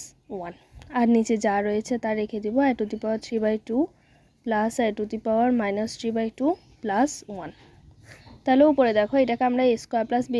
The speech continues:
স্কয়ার অনুসিদ্ধান্ত, আহ, যদি ফেলতে যাই তাহলে আমার অনুসিদ্ধান্ত হবে a plus b whole square minus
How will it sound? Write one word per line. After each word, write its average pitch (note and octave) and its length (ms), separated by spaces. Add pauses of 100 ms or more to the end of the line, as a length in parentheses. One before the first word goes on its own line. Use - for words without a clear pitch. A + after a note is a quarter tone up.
স্কয়ার A#3+ 280
অনুসিদ্ধান্ত, G#3+ 600 (640)
আহ, F#3+ 280 (100)
যদি A#3 240 (500)
ফেলতে A3+ 340 (100)
যাই G3+ 340 (340)
তাহলে G#3+ 340
আমার G#3 320
অনুসিদ্ধান্ত G#3+ 600
হবে G#3+ 260 (2500)
a G#3+ 160 (380)
plus G3+ 500 (1900)
b G3+ 120 (280)
whole A3+ 360
square G#3 600 (580)
minus G3+ 600